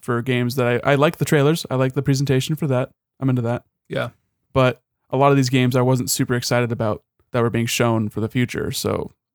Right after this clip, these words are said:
Speaker 1: I feel like it was kind of middling both in the appreciation of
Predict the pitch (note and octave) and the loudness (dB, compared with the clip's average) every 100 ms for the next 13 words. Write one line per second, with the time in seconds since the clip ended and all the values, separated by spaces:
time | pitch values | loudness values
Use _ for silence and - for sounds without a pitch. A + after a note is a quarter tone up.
0 | _ B2 B2+ - C#3+ C3+ C#3 C3+ - C#3 | _ 0 0 2 4 4 4 2 4 2
1 | C#3 C3 C3+ C3 B2+ B2+ B2+ B2+ C3 C3 | 4 4 2 2 2 2 2 0 0 -2
2 | B2+ A#2+ A#2 _ _ _ _ B2+ B2 A#2+ | -2 -2 -4 _ _ _ _ -2 0 0
3 | - _ - C#3 - D3 - D3 C#3 D#3 | -4 _ -10 -6 0 0 2 2 4 2
4 | D3 C#3+ C#3 C#3 C3+ - | 2 2 2 2 -2 -10